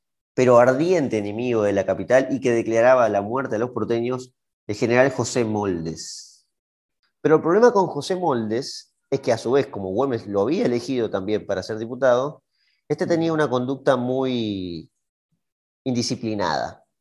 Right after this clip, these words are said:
Tenía poca conducta, básicamente. Moldes había sido parte de la Asamblea del año trece, que no es que tenía malas intenciones, pero sí se puede identificar, como les mencionaba antes,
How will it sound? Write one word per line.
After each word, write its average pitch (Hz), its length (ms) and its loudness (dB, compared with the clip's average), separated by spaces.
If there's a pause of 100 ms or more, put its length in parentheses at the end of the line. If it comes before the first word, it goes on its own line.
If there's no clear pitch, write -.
(140)
Tenía 160 260 2
poca 120 240 4
conducta, 107 480 -4
básicamente. 80 800 -8 (960)
Moldes 147 360 2
había 123 220 4
sido 123 300 -4
parte 131 480 0
de 123 120 -6
la 110 60 2
Asamblea 110 360 -4
del 110 100 0
año 107 220 -4
trece, 135 520 -4 (420)
que 117 100 0
no 139 60 2
es 170 60 0
que 170 100 2
tenía 135 280 0
malas 117 320 0
intenciones, 107 760 -6 (560)
pero 135 180 2
sí 196 180 -4
se 147 180 -2
puede 156 240 -2
identificar, 123 640 -2
como 107 160 -6
les 104 120 -6
mencionaba 110 520 -4
antes, 104 520 -6